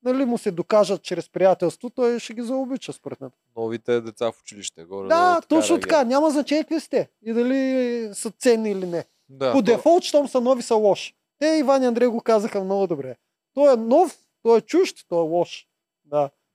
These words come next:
Speaker 2: Аз се замислих с другото, защото той почна да си удря и по неговите хора, и по момичетата. Отначало започна с тия двамата, обаче в следващите серии се показва, после Теди я изпонареди и почна да я
Speaker 1: Но,
Speaker 2: обяснява:
Speaker 1: да.
Speaker 2: „Ти си тромова, ти си, а, трътла, ти си една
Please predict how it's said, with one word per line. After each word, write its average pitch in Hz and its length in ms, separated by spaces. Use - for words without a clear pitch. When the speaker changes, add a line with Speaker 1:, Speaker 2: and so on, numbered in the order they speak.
Speaker 2:
Аз 87 160
се 135 100
замислих 127 420
с 113 80
другото, 131 300
защото 123 300
той 127 140
почна 131 380
да 135 180
си 127 300
удря 131 300
и 139 60
по 127 340
неговите 127 380
хора, 147 200
и 135 40
по 110 140
момичетата. 113 480
Отначало 95 360
започна 123 400
с - 20
тия 131 160
двамата, 110 380
обаче 120 360
в - 40
следващите 123 340
серии 110 280
се 120 120
показва, 123 320
после 117 320
Теди 127 320
я 120 340
изпонареди 135 640
и 139 40
почна 135 360
да 139 100
я 135 60
Speaker 1:
Но, 131 60
Speaker 2:
обяснява: 151 560
Speaker 1:
да. 175 80
Speaker 2:
„Ти 147 120
си 135 380
тромова, 151 460
ти 147 160
си, 143 320
а, 123 300
трътла, 156 360
ти 151 140
си 147 120
една 147 360